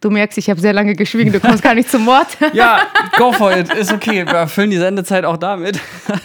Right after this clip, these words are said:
Speaker 2: <laughs> Aber jetzt noch mal so richtig zum Verständnis. Du bist da hingefahren, jetzt erzähl mal am Anfang, und hast dein Handy ausgemacht und...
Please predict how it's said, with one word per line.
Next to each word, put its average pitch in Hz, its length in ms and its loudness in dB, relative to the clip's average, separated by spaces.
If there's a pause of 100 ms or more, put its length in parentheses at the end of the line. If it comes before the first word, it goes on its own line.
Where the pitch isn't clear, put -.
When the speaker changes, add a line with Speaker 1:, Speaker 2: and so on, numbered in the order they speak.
(180)
Speaker 2:
<laughs> - 720 -16
Aber 185 140 2
jetzt 196 200 2
noch 220 100 2
mal 208 140 0
so 185 80 -6
richtig 220 360 -4
zum 202 140 -4
Verständnis. 175 440 0
Du 170 120 -10
bist 190 160 -4
da 180 40 2
hingefahren, 214 520 0
jetzt 190 120 -4
erzähl 180 220 -2
mal 196 80 0
am 180 80 -2
Anfang, 127 540 -2
und 143 480 -2
hast 151 220 -2
dein 143 120 0
Handy 202 220 -2
ausgemacht 202 640 -4
und... 156 640 -6